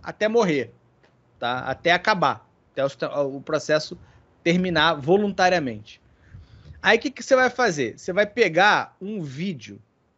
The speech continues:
tá? Você vai pegar um vídeo que você gravou e você vai renderizar esse vídeo. Vamos pegar, vamos dizer que você tá renderizando esse vídeo em quatro K, né? Então, um vídeo de, de uma hora,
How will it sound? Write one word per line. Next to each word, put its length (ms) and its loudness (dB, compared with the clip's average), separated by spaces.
tá? 140 -8
Você 140 -12
vai 80 -2
pegar 340 -2
um 160 -4
vídeo 580 -10
que 80 -18
você 100 2
gravou 480 2
e 60 0
você 100 -4
vai 340 0
renderizar 840 2
esse 180 -6
vídeo. 460 -10
Vamos 160 -10
pegar, 300 4
vamos 160 4
dizer 140 0
que 80 -4
você 60 -2
tá 120 2
renderizando 560 2
esse 160 -4
vídeo 240 -2
em 60 -10
quatro 280 2
K, 360 -2
né? 280 -4
Então, 200 6
um 120 2
vídeo 400 -2
de, 840 0
de 880 -2
uma 380 2
hora, 520 6